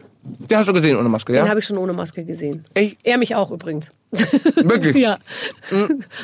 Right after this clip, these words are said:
Speaker 2: War für beide relativ, äh, erschreckend.
Speaker 1: Ich hab Crow auch ohne Maske gesehen,
Speaker 2: <laughs>
Speaker 1: bei ihm zu Hause und
Speaker 2: Bei
Speaker 1: ich
Speaker 2: ihm
Speaker 1: hab mir,
Speaker 2: zu Hause?
Speaker 1: also, nee, also, äh, im Studio.
Speaker 2: Nebensatz.
Speaker 1: Im Studio.
Speaker 2: Im Nebensatz einfach nur, bei ihm zu Hause. Po-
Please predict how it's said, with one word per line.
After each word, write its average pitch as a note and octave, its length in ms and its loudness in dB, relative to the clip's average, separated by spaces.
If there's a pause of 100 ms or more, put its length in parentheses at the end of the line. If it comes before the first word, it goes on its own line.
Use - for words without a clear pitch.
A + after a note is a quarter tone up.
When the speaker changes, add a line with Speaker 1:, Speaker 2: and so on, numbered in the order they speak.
Speaker 2:
War G#3+ 140 0
für G3+ 100 -6
beide E3+ 300 -6 (120)
relativ, D#3+ 480 -8
äh, - 540 -14 (220)
erschreckend. - 240 -4
Speaker 1:
Ich E3 40 0
hab - 160 -2
Crow F#3 220 4
auch G3+ 160 2
ohne G3 160 0
Maske G3 260 -2
gesehen, F#3 240 2 (400)
Speaker 2:
<laughs> - 320 -20
Speaker 1:
bei D3+ 200 0
ihm F3 100 0
zu D#3+ 140 0
Hause F#3 260 2
und D#3+ 240 -2 (800)
Speaker 2:
Bei C#3+ 140 -10
Speaker 1:
ich C3 140 -6
Speaker 2:
ihm F#3 40 4
Speaker 1:
hab F#3 80 -2
mir, G3 120 0
Speaker 2:
zu - 200 -6
Hause? F#3 280 -2
Speaker 1:
also, D3+ 160 2
nee, F3+ 180 0
also, E3 180 2
äh, F#3 420 -2
im F3 100 0
Studio. A3+ 180 2
Speaker 2:
Nebensatz. B3 400 2
Speaker 1:
Im G#3 120 4
Studio. G#3 520 2
Speaker 2:
Im C#4 160 4
Nebensatz D4 380 2
einfach F#3+ 180 -2
nur, F3+ 200 -8
bei G#3 120 -2
ihm G#3 100 -2
zu F3+ 160 -8
Hause. E3+ 340 -6
Po- F#3+ 220 -10